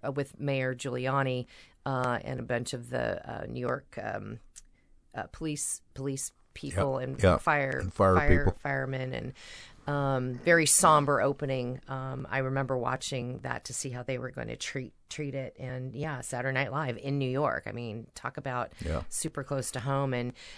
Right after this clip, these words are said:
Speaker 1: I was just, I was just really impressed
Speaker 2: I remember,
Speaker 1: with
Speaker 2: Lisa, too, th-, that they, they did work a joke in, and,
Speaker 1: Mm-hmm.
Speaker 2: and Lorne Michaels comes
Speaker 1: Mm-hmm.
Speaker 2: up to Giuliani and says,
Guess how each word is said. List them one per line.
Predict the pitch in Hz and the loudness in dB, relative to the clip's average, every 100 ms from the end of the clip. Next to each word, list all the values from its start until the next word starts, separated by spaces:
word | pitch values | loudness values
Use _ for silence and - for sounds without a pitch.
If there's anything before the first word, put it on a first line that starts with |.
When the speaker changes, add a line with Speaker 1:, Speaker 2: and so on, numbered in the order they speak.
| - | 2
Speaker 1:
I | 220 | 4
was | 262 247 | 4 4
just, | 262 - - | 2 0 2
I | 220 | 4
was | 220 208 | 4 2
just | 214 - - 165 175 | -2 -6 -10 -12 -4
really | 196 202 208 202 | -4 -2 -2 -2
impressed | 180 - 220 | 2 8 10
Speaker 2:
I | |
remember, | 151 180 147 | 10 8 10
Speaker 1:
with | 123 | 8
Speaker 2:
Lisa, | 127 - 101 | 8 6 4
too, | 127 123 | 6 6
th-, | 92 - _ _ - | 4 -10 _ _ 4
that | 104 95 | 4 8
they, | 101 101 - _ - - - - | 8 8 4 _ -20 -20 -18 6
they | 107 | 6
did | 98 123 120 | 12 10 12
work | 107 113 | 10 10
a | - | 8
joke | 82 101 98 - 76 | 8 12 12 10 2
in, | 67 - | 0 0
and, | 85 80 78 | 2 4 4
Speaker 1:
Mm-hmm. | 82 123 170 | 0 -4 -4
Speaker 2:
and | 80 73 - - - - - | -2 -4 -8 -20 -20 -20 -2
Lorne | 87 98 104 | 4 10 12
Michaels | 92 95 - 92 - | 12 10 6 2 6
comes | - 90 92 | 6 8 10
Speaker 1:
Mm-hmm. | 87 | 8
Speaker 2:
up | - | 8
to | 87 78 - | 2 0 0
Giuliani | 95 95 87 82 87 82 | 4 6 8 8 6 6
and | 80 | 4
says, | - 82 - | 6 4 4